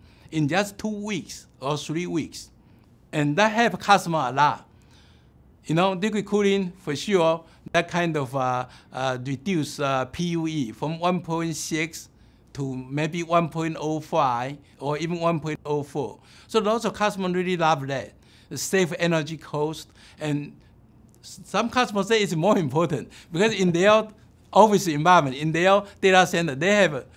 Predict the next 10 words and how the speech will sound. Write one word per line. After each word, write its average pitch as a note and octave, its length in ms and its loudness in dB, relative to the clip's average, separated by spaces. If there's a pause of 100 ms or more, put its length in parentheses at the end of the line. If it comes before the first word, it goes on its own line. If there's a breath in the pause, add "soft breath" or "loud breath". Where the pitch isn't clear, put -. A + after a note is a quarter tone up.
(120 soft breath)
not F#3 200 4
just F#3+ 240 4
financial D#3+ 500 0
budget, D3 460 0 (340)
uh, C3 220 -2 (160)
limitation, C3+ 500 -2 (220 loud breath)
they D#3+ 120 0
have G#3 160 2
a B2+ 140 -4 (600 loud breath)
energy F#3 680 4